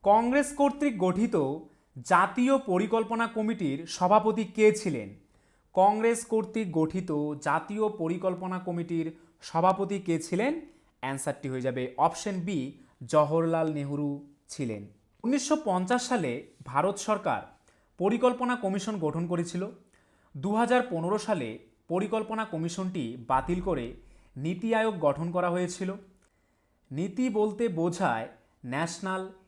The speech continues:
ইনস্টিটিউশনস for ট্রান্সফর্মিং ইন্ডিয়া। নীতি আয়োগের সভাপতিত্ব কে করেন? ভারতের প্রধানমন্ত্রী।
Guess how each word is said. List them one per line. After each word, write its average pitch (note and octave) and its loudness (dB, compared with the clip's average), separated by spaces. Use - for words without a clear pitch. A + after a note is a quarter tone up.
ইনস্টিটিউশনস F#3+ -6
for C#3+ 2
ট্রান্সফর্মিং F#3+ -2
ইন্ডিয়া। C3+ -4
নীতি A3 0
আয়োগের A3+ 2
সভাপতিত্ব F3 -4
কে D3+ -4
করেন? F3 -2
ভারতের A#2 -4
প্রধানমন্ত্রী। A#2+ -6